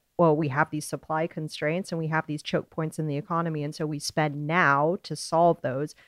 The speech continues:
And ultimately that becomes a disinflationary impulse and the solution to our inflationary problems.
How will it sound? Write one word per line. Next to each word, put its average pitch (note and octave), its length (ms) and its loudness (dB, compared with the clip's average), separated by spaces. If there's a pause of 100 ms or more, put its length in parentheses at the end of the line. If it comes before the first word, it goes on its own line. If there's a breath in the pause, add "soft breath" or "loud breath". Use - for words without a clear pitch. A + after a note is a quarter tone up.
(160)
And - 120 -10
ultimately D#3+ 580 2
that D3 260 0
becomes D3+ 360 -4
a D3+ 60 -4
disinflationary D3 1040 -4
impulse D3 460 -6
and D3+ 180 -10
the D3 80 -2
solution D#3 680 -2
to D#3 180 -4
our C#3 160 2
inflationary D3+ 800 -2
problems. D#3 560 2